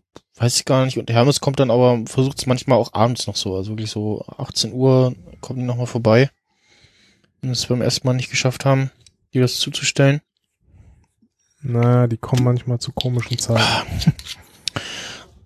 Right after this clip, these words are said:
Speaker 1: Und jetzt kommt D H L bei uns immer so, äh, ja, so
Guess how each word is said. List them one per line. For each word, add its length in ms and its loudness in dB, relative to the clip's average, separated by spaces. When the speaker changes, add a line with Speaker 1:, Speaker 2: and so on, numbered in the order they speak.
Speaker 1:
Und 840 4
jetzt 260 -4
kommt 320 -4
D 140 2
H 120 4
L 420 4
bei 220 -4
uns 240 -6
immer 220 -2
so, 360 4
äh, 800 -4
ja, 360 2
so 260 2